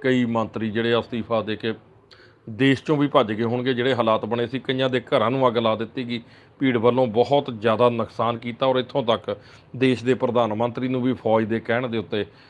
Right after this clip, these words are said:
ਆਪਣਾ ਅਹੁਦਾ ਛੱਡਣਾ ਪਿਆ। ਤੇ ਸਰਕਾਰ ਇੱਕ ਤਰ੍ਹਾਂ ਨਾਲ ਉੱਥੇ ਖਤਮ ਹੋਈ ਆ। ਹੁਣ ਰਾਸ਼ਟਰਪਤੀ ਜਿਹੜਾ ਹੈ, ਬਦਲਵੇਂ ਪ੍ਰਬੰਧ ਕਰਨ ਵਾਸਤੇ ਲੱਗੇ ਹੋਏ ਨੇ। ਸਾਬਕ ਚੀਫ ਜਸਟਿਸ ਸ਼-, ਸ਼-, ਸ਼ਕੀਲਾ ਜਿਹੜੇ ਨੇ, ਉਹਨਾਂ ਨੂੰ ਇਸ ਗੱਲ ਦੇ ਲਈ ਰਾਜ਼ੀ ਕਰਨ ਵਾਸਤੇ ਸਹਿਮਤੀ ਲੈ ਲਈ ਗਈ ਹੈ ਉਹਨਾਂ ਦੀ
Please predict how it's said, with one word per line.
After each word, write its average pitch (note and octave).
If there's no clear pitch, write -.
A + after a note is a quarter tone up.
ਆਪਣਾ A2+
ਅਹੁਦਾ B2
ਛੱਡਣਾ A#2
ਪਿਆ। B2+
ਤੇ C3
ਸਰਕਾਰ A#2
ਇੱਕ B2
ਤਰ੍ਹਾਂ A#2+
ਨਾਲ A2+
ਉੱਥੇ A2+
ਖਤਮ C3
ਹੋਈ B2
ਆ। B2+
ਹੁਣ B2
ਰਾਸ਼ਟਰਪਤੀ A2+
ਜਿਹੜਾ A2+
ਹੈ, A#2
ਬਦਲਵੇਂ C#3+
ਪ੍ਰਬੰਧ C3+
ਕਰਨ A#2
ਵਾਸਤੇ A2
ਲੱਗੇ A2
ਹੋਏ B2+
ਨੇ। C3
ਸਾਬਕ C3
ਚੀਫ B2+
ਜਸਟਿਸ A#2+
ਸ਼-, B2+
ਸ਼-, -
ਸ਼ਕੀਲਾ C#3+
ਜਿਹੜੇ B2+
ਨੇ, B2+
ਉਹਨਾਂ D#3
ਨੂੰ D3
ਇਸ C3+
ਗੱਲ C3
ਦੇ C3
ਲਈ B2+
ਰਾਜ਼ੀ A#2
ਕਰਨ A2+
ਵਾਸਤੇ A2
ਸਹਿਮਤੀ C#3
ਲੈ A2+
ਲਈ A#2+
ਗਈ A#2+
ਹੈ B2+
ਉਹਨਾਂ C3+
ਦੀ C3+